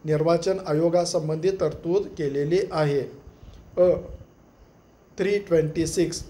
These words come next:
तीनशे सव्वीस, ब, तीनशे वीस, क, तीनशे एकवीस आणि ड, तीनशे चोवीस. तर भारतीय संविधानाच्या तीनशे चोवीसाव्या कलमामध्ये, म्हणजे थ्री ट्वेंटी फोर,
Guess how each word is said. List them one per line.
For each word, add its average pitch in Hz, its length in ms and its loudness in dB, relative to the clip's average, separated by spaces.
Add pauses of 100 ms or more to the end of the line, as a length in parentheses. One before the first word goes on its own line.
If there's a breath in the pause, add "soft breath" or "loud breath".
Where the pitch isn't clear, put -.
(100)
तीनशे 160 380 -2
सव्वीस, 170 600 2 (920)
ब, 147 140 2 (340)
तीनशे 165 440 -2
वीस, 170 480 -2 (580)
क, - 40 0
तीनशे 170 640 0
एकवीस 170 600 0 (400)
आणि 151 200 -2
ड, 147 120 0 (400)
तीनशे 139 380 -6
चोवीस. 143 500 -4 (540 loud breath)
तर 165 100 2
भारतीय 147 440 0
संविधानाच्या 165 800 0
तीनशे 185 720 -2 (480)
चोवीसाव्या 185 800 2
कलमामध्ये, 151 920 0 (920)
म्हणजे 160 220 0
थ्री 180 300 0
ट्वेंटी 165 460 2
फोर, 165 320 0